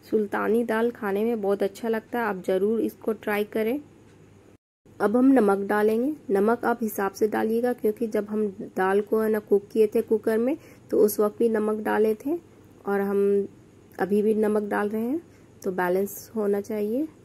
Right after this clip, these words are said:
नमक तेज़ नहीं होना चाहिए। अब हम यहाँ पे टमाटर डालें, चार टमाटर काट के,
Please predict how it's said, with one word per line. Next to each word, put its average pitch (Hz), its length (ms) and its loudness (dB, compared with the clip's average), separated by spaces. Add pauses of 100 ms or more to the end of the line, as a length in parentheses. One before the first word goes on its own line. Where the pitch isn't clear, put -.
(160)
नमक 190 220 0
तेज़ 202 360 6
नहीं 214 160 2
होना 214 240 0
चाहिए। 214 440 -2 (3750)
अब 190 120 -4
हम 226 160 2
यहाँ 208 240 0
पे 214 100 0
टमाटर 196 440 -4
डालें, 208 440 -2 (760)
चार 196 220 0
टमाटर 202 520 -4
काट 190 360 -6
के, 254 200 2